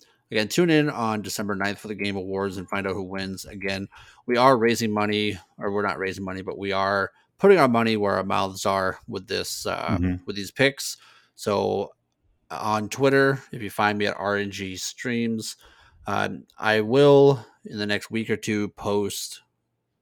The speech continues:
Speaker 1: the, uh, the picks from Ian and I on what we have. That way, you know, once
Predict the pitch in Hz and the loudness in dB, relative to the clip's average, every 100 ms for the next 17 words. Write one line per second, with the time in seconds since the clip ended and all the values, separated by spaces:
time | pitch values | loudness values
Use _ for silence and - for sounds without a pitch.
0 | _ 107 101 98 98 95 98 - - - | _ -10 -6 -6 -6 -6 -6 -6 -8 -12
1 | 151 - 156 156 - - _ _ 123 120 | -14 -2 -2 -2 -6 -10 _ _ -2 0
2 | 117 131 _ - 127 123 110 104 104 107 | -2 -6 _ -4 0 2 2 2 2 0
3 | - - _ _ _ - 98 98 98 98 | -4 -18 _ _ _ -6 -2 -2 -2 -4
4 | 98 - 98 90 98 95 95 - 104 104 | -4 -4 -6 -4 -2 -2 -4 -6 -4 -2
5 | 107 101 98 - _ _ _ _ _ - | 0 0 -2 -4 _ _ _ _ _ -10
6 | 110 95 101 110 107 - - | -8 -6 0 2 0 -4 -10